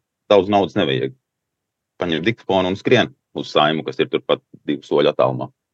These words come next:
Runas, protams, iepriekš ir bijušas arī no uzraugušās padomes un visādiem gudriem cilvēkiem, ka kas nekait uzlikt radio žurnālistam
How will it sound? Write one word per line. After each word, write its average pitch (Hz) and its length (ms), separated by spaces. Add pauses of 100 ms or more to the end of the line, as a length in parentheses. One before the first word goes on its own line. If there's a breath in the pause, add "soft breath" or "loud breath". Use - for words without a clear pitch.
Runas, 101 380
protams, 85 360
iepriekš 78 420
ir 80 120
bijušas 65 500
arī 69 220
no 67 260 (160)
uzraugušās 67 580
padomes 82 520 (400)
un 69 260
visādiem 71 400
gudriem 78 320
cilvēkiem, 76 640
ka 76 220 (320)
kas - 160
nekait 71 400
uzlikt 78 400 (340)
radio - 320
žurnālistam 76 840